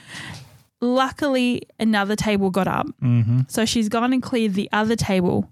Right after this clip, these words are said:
Speaker 1: run outside to get the other three, sat them down while she's clearing this table. Oh, it was a mess. It
Speaker 2: Yeah.
Speaker 1: was a mess. And I, I
Speaker 2: Yeah.
Speaker 1: felt so bad for her.
Speaker 2: Yeah, so at, at, at the moment we've just, we've dealt with that group that was next to us, but even the group before with those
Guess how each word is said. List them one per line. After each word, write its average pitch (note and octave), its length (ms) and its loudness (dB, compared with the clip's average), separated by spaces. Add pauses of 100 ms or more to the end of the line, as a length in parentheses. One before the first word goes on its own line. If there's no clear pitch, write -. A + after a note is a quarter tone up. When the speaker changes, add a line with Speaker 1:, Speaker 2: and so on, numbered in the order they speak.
(140)
Speaker 1:
run A3 320 2
outside G3 640 0
to G3 160 0
get G3 300 -2
the G3 160 0
other F#3 200 0
three, - 520 0 (840)
sat - 340 0
them G3 240 2
down F#3+ 400 0 (140)
while G#3+ 200 2
she's G#3 240 -4
clearing C4 360 0
this A#3 120 -2
table. F3+ 400 0
Oh, A3 140 0
it - 120 -4
was A#3+ 140 0
a A3+ 60 0
mess. F3+ 500 -2
It C3+ 100 2
Speaker 2:
Yeah. - 40 4
Speaker 1:
was G#2 160 2
a F#3+ 60 -2
mess. F3 260 -4
And G3 220 2
I, - 120 -6 (200)
I F3 60 2
Speaker 2:
Yeah. G#3+ 40 2
Speaker 1:
felt A3 260 0
so G#3 280 0
bad G3 220 0
for F#3 120 -2
her. F3+ 80 2
Speaker 2:
Yeah, E3+ 120 2
so G3+ 140 2 (140)
at, F#3 220 0
at, G3 320 0
at G#3 120 -2
the G3+ 60 0
moment G3 160 4
we've E3 100 2
just, D3+ 240 0
we've D3+ 160 0
dealt D#3+ 220 0
with C3 400 0
that E3 260 2
group C#3+ 300 0
that C3+ 140 -2
was C3 180 2
next C3 220 2
to B2+ 60 -2
us, B2 100 0
but B2+ 180 2
even C#3+ 300 2
the B2+ 100 2
group B2+ 180 0
before B2+ 640 0
with A2+ 120 0
those A2+ 260 4